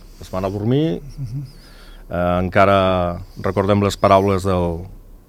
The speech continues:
Speaker 1: del que va ser, des, quan es va retirar el Bill Gates, va entrar l'Steve Ballmer, que era el segon, i crec que va ser quan i-, eh, quan Apple va presentar el primer iPhone, l'Steve Ballmer, en una entrevista, deu estar pel YouTube, se'n va riure,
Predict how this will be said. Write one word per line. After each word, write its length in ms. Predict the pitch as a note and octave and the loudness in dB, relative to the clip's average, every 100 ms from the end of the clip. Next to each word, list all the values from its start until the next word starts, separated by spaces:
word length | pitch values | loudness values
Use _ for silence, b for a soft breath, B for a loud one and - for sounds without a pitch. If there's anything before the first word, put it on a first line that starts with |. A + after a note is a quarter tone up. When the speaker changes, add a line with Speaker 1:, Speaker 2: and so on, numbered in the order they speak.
| - | -12
Speaker 1:
del 220 | G2 F#2 | -10 -8
que 80 | G2 | -6
va 120 | F#2 | -6
ser, 240 | - G2 - | -4 -6 -6
des, 300 | F2+ F#2+ - - - | -8 -8 -8 -14 -8
quan 120 | G2 | -6
es 100 | F#2+ | -2
va 80 | G#2+ | 0
retirar 260 | A2 G#2+ | 2 0
el 60 | G#2 | 0
Bill 160 | A2 G#2 | 0 0
Gates, 280 | B2 B2 - | 0 0 -2
va 60 | |
entrar 220 | F#2 G2 F#2 | -2 0 -2
l'Steve 320 | F#2 G#2+ F#2 | -2 -4 -2
Ballmer, 360 | A2 A#2 A#2+ | -2 0 -4
que 60 | C3+ | -4
era 100 | F#2 | -6
el 60 | F#2+ | -6
segon, 280 | G2 G#2 - - b b b b b b - | -6 -8 -8 -12 b b b b b b -6
i 680 | G#2 G2 G2 F#2+ F#2+ F#2+ F#2 | 0 2 2 2 2 0 -2
crec 200 | - A#2+ | -2 2
que 60 | B2+ | 6
va 100 | A#2+ | 6
ser 160 | - A#2 | 4 2
quan 460 | A2+ G#2 G2+ G2 G#2 | 2 0 -2 -4 -2
i-, 180 | B2+ - | -2 -2
eh, 640 | G#2+ G2+ G2 F#2+ F#2 F2+ F#2+ | -4 -2 -2 -4 -4 -8 -4
quan 160 | G#2 | 2
Apple 220 | A#2 D3+ C#3 | 2 4 4
va 120 | B2 | 2
presentar 340 | A2 A2+ G#2+ | 0 -2 -2
el 40 | G#2 | -2
primer 220 | G#2 G2+ | 0 2
iPhone, 360 | A2 B2 A2+ F3 - - - - - | 2 0 -6 -10 -14 -20 -20 -18 -10
l'Steve 300 | G#2 - A2 | -6 -2 4
Ballmer, 320 | A#2 A#2+ B2+ | 4 4 2
en 140 | G#2+ | 2
una 280 | G2+ G#2 G2+ | 2 2 2
entrevista, 640 | G2+ F#2 G2+ G#2 - F2+ F2 - - | 0 -2 -2 -4 -4 -8 -8 -16 -14
deu 160 | E2 | -12
estar 200 | F2 - | -8 -6
pel 140 | F2+ F#2 | -4 -4
YouTube, 280 | F#2+ G2 - b b b b b - - - | -2 -4 -6 b b b b b -20 -20 -16
se'n 220 | - A2 | -6 2
va 80 | G#2+ | 2
riure, 320 | G2+ G2 F2 | 2 -2 -6